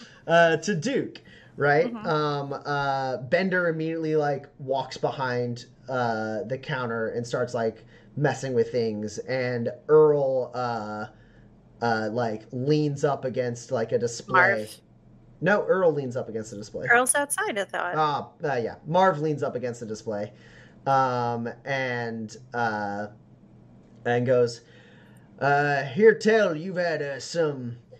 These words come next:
Speaker 1: pretty good business recently, and, uh, well, <laughs> you ain't paying, uh, the security,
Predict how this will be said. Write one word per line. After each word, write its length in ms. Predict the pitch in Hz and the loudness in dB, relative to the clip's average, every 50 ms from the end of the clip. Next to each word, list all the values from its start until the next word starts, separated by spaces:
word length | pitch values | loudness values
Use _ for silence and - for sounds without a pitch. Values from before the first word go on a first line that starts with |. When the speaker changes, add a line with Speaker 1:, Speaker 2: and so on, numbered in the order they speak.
| - - - - - - - | -20 -20 -20 -20 -20 -16 2
Speaker 1:
pretty 240 | - 233 262 254 247 | 4 6 6 6 4
good 380 | 196 247 262 262 262 220 196 170 | 2 0 0 0 0 0 -2 -2
business 840 | 240 269 269 220 147 131 120 117 104 - - - - - - - - | -4 -4 -4 -6 -8 -6 -6 -6 -6 -6 -6 -8 -10 -10 -12 -12 -6
recently, 840 | 151 143 143 139 131 131 - 143 131 131 143 165 196 240 254 220 - - - - - - - - - - - - - | -4 -4 -2 -2 -2 -4 -6 -6 -4 -2 0 0 2 0 -2 -4 -10 -16 -20 -20 -20 -20 -20 -20 -20 -20 -12 -4 -2
and, 480 | 123 127 135 131 127 127 127 127 123 127 | 0 0 2 2 0 0 0 0 0 0
uh, 280 | 127 127 123 120 117 104 | 0 2 0 0 -2 -2
well, 400 | 107 151 208 220 175 135 117 - - - 180 - | 0 2 2 2 2 2 -2 -6 -10 -10 -10 -10
<laughs> 220 | - 92 104 - 131 | -10 -14 -16 -10 -4
you 220 | 156 160 170 180 | -4 -2 0 0
ain't 340 | 185 180 160 147 139 - - | 2 2 0 0 -2 -4 -6
paying, 500 | - 185 175 175 170 160 156 151 147 143 | -2 0 0 2 2 2 0 0 -2 -2
uh, 480 | 139 131 131 127 123 120 120 117 117 113 | -4 -6 -4 -6 -6 -4 -4 -4 -4 -4
the 100 | 110 127 | -6 -8
security, 1000 | 120 - 131 120 - 165 190 220 233 220 202 190 175 170 165 160 160 151 143 - | -8 -8 -10 -10 -4 4 8 8 8 8 8 4 0 -4 -4 -4 -4 -4 -6 -10